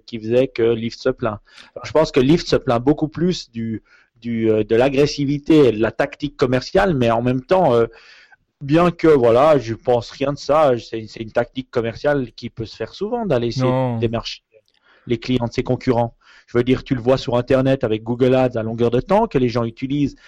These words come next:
Speaker 1: des ma-, des noms de ta marque pour faire leur pub et pour se générer du trafic. Et pourtant, et Google a-, Google s'est fait des fortunes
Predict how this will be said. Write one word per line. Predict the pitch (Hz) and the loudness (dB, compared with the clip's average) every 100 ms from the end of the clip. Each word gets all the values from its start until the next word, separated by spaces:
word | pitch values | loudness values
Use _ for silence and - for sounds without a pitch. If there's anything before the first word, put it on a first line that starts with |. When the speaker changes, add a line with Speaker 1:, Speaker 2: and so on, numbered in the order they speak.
| - _ | -20 _
Speaker 1:
des | 123 120 | 0 0
ma-, | 127 131 | 0 -2
des | 123 120 | 0 0
noms | 127 143 165 | 2 2 2
de | 127 113 | 2 0
ta | - 135 | 2 0
marque | 139 151 - | 0 -2 -6
pour | - 113 | -14 -10
faire | - 123 | -4 0
leur | 120 123 | 0 0
pub | - 143 135 107 _ - | 0 0 0 -6 _ -10
et | 117 | -8
pour | 113 | -8
se | - | -6
générer | 117 123 120 117 | -2 -2 0 -2
du | 117 | -4
trafic. | - 113 - 180 - | -6 -6 -4 -6 -2
Et | 113 | -4
pourtant, | 110 - - 131 123 | -4 -8 -10 -4 -4
et | 110 | -4
Google | - 127 131 | -2 2 2
a-, | 135 139 | 2 -2
Google | 127 127 143 143 | -4 0 2 2
s'est | 135 | -2
fait | - | -4
des | 113 | -8
fortunes | 113 180 - - 196 | -4 -4 -2 -2 -2